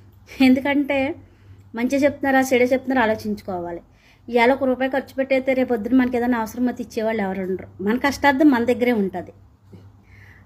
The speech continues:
అందుకని తిరగేసి "నా ఫోను, నా వైఫై, నా నెట్, నా డబ్బు" అని మాత్రం అనొద్దు. చూస్తున్నారు కదా, ఘటనలు, చాలా ఘటనలు జరుగుతున్నాయి టిక్టాక్లో,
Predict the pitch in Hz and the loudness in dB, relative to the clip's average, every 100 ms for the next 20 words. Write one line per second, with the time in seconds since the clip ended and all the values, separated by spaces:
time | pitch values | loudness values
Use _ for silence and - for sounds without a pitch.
0 | 214 233 247 226 233 220 202 208 - _ | -4 -2 0 0 2 0 0 -4 -12 _
1 | _ - - 214 240 - - - _ - | _ -20 -14 -12 -12 -14 -20 -20 _ -20
2 | 214 269 262 277 277 277 254 254 247 202 | -2 0 2 2 2 2 2 0 -2 -2
3 | 196 208 220 214 208 208 214 196 208 214 | -2 -4 -4 0 2 2 0 0 0 0
4 | 196 202 196 190 190 190 190 196 208 196 | 0 -2 -4 -4 -2 -2 0 0 2 0
5 | 185 - 185 196 190 202 202 180 190 190 | -2 -6 -4 -2 0 0 0 -2 -4 -6
6 | 190 190 196 190 202 208 185 180 175 165 | -8 -6 -4 -6 -6 -4 -4 -4 -6 -12
7 | - - _ - - - - - - - | -14 -20 _ -20 -20 -20 -20 -20 -20 -20
8 | - - - - 339 339 359 339 311 311 | -20 -20 -12 0 0 4 4 4 2 0
9 | 262 254 269 262 277 262 247 240 262 277 | 0 0 -2 -4 -6 -4 -2 0 0 0
10 | 285 262 247 247 262 247 240 247 240 214 | -2 -2 -2 0 0 2 0 0 -2 -4
11 | 202 208 - 220 220 202 | -6 -10 -6 -6 -6 -10